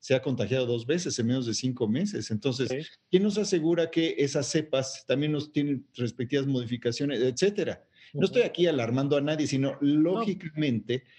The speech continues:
Speaker 1: nosotros tendemos a pensar en esta mitología del control, que también lo hay, que en la medicina, que todo nos tiene una respuesta, y a lo mejor son fenómenos que también son nuevos, y el victimario entonces es más desconocido, y esa es una variante muy importante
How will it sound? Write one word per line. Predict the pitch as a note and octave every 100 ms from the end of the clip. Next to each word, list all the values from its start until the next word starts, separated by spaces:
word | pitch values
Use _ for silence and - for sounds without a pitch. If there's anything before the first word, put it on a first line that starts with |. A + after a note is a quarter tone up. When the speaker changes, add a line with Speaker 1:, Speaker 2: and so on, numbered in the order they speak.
| _
Speaker 1:
nosotros | C3 C3 F3+ F3+ F3+ -
tendemos | C#3 C3 D3+ E3 D#3 D#3 - _ _ -
a | A2+ -
pensar | B2 A2+ - D3 B2 G#2+
en | A#2+
esta | C3 C#3 D3
mitología | B2+ B2 A#2+ A2 - C#3+ C#3+
del | C3 A2+
control, | A#2 G2+ G2+ A2+ D3 -
que | -
también | G2+ A2+ A#2+
lo | G#2+ G2
hay, | G#2+ D3 - - - -
que |
en | B2 B2+ C3+
la | E3+
medicina, | E3+ D#3 C#3 - C#3+ C#3+ C3+ C3+
que | B2+
todo | B2 - D3+ D#3
nos | B2+ -
tiene | C#3 C#3+
una | C#3+ C3
respuesta, | A2 - F#3 - D#3+
y | B2+
a | A#2
lo |
mejor | A#2 D3 D3+
son | F3
fenómenos | D3+ C#3 C3 E3+ E3+ -
que | B2
también | A2+ B2
son | A#2+ B2
nuevos, | B2 C#3+ D#3+
y | C#3+
el | C3
victimario | C#3 C#3+ C3+ D#3 D#3+
entonces | C3 C3+ C#3+ D#3+ C3
es | B2+
más | C3 B2
desconocido, | A#2+ A#2+ A2+ G#2 B2 A2+
y | C3+
esa | D3+ D3
es |
una | D3 B2
variante | A#2 B2 A#2+
muy | A2+ A2+
importante | G#2+ G2+ C3+ C3+ E3+